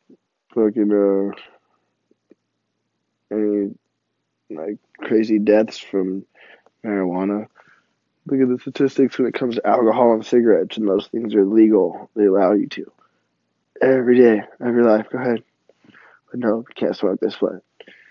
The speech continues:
No, it's not allowed. But it's because we can't tax it. We can't charge you money so you can smoke it, so you can't do it. But, you know, it's your right. It's your right, and you're not allowed to. Because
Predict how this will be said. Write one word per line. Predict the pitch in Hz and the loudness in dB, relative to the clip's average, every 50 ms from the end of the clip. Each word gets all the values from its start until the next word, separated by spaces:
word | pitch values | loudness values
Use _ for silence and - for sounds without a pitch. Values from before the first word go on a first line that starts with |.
| _ _ _ _ _ _ | _ _ _ _ _ _
No, | - - _ _ _ - | -20 -20 _ _ _ -20
it's | - - | -14 -12
not | 104 - - - 107 | -12 -10 -8 -6 -6
allowed. | 107 101 - - 62 92 107 - - _ _ _ _ _ _ _ _ _ _ _ _ _ - | -6 -6 -6 -6 -8 -8 -10 -16 -20 _ _ _ _ _ _ _ _ _ _ _ _ _ 0
But | 117 113 - - | 2 2 2 2
it's | 98 110 - - | 0 -2 -2 -4
because | - - 98 110 | -8 -8 -4 -4
we | 101 | -4
can't | - - 110 92 - - | -2 -2 -2 -2 -2 -2
tax | - 104 92 92 - - | -2 0 0 0 0 0
it. | 95 85 76 | 0 2 2
We | 90 98 | 2 0
can't | - - 107 95 - | -2 -4 -6 -6 -4
charge | - 107 95 92 - | 0 0 0 0 0
you | 101 101 | -2 -2
money | 95 82 82 76 71 73 | 0 0 0 0 -2 -2
so | - - 90 | -2 0 0
you | 80 76 | 0 0
can | - - | 0 -4
smoke | - 90 85 85 78 - | -4 -2 -2 -2 -2 -2
it, | - - - | -6 -6 -4
so | 92 | -2
you | 90 85 82 | -2 -2 -2
can't | - - 76 60 - | -2 -4 -6 -6 -6
do | - 80 76 | -4 -4 -4
it. | - 50 - - _ _ _ _ | -4 -4 -8 -14 _ _ _ _
But, | - - - 71 55 - - - - _ | -14 -6 -4 -4 -2 -2 -6 -10 -8 _
you | 85 87 | -8 -6
know, | 85 67 67 | -6 -6 -6
it's | 69 95 - | -6 -4 0
your | - 95 | 2 2
right. | 76 69 50 - - - - - - _ _ _ _ _ _ _ _ _ _ _ _ _ _ _ _ _ _ _ _ _ _ _ | 4 2 0 -2 -6 -10 -16 -20 -20 _ _ _ _ _ _ _ _ _ _ _ _ _ _ _ _ _ _ _ _ _ _ _
It's | _ - - | _ 2 4
your | 143 | 6
right, | 135 123 107 95 92 - - - | 8 8 8 6 4 2 0 -2
and | 98 95 92 95 98 101 - - - - - _ _ - - _ | -2 -2 -2 -2 -4 -6 -8 -12 -20 -20 -20 _ _ -20 -20 _
you're | - 104 107 107 | -4 -2 -2 -2
not | 92 82 | 0 0
allowed | 82 82 85 87 | -2 -2 -2 -4
to. | - 98 95 - - _ _ _ _ _ _ _ - - _ - - _ _ _ _ _ _ _ _ _ | -6 -6 -8 -8 -10 _ _ _ _ _ _ _ -20 -20 _ -20 -20 _ _ _ _ _ _ _ _ _
Because | _ - 135 - - 147 139 135 139 135 135 135 135 135 127 120 123 - - | _ -6 -4 0 2 2 4 4 4 4 4 4 4 2 2 0 -6 -12 -18